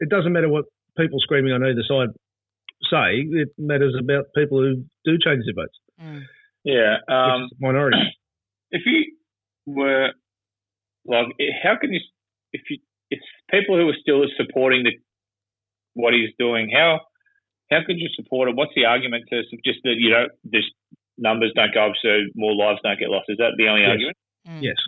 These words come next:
Speaker 3: But they're not taking the argument, all the other lives that are being lost, and then, so if people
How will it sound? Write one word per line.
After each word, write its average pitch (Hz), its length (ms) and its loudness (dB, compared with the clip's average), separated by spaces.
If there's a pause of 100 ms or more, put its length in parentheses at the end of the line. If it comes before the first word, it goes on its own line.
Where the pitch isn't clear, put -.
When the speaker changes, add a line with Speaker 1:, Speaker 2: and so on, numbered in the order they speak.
(840)
Speaker 3:
But 120 400 0
they're 117 180 4
not 117 240 0
taking 117 200 0
the 113 100 2
argument, 113 260 0
all 110 80 0
the 110 160 0
other 117 80 0
lives 117 280 0
that 120 40 -2
are 107 80 -8
being 110 240 0
lost, 113 160 -2
and 117 100 -4
then, 110 220 -6 (1120)
so 131 100 2
if 127 180 0
people 175 220 2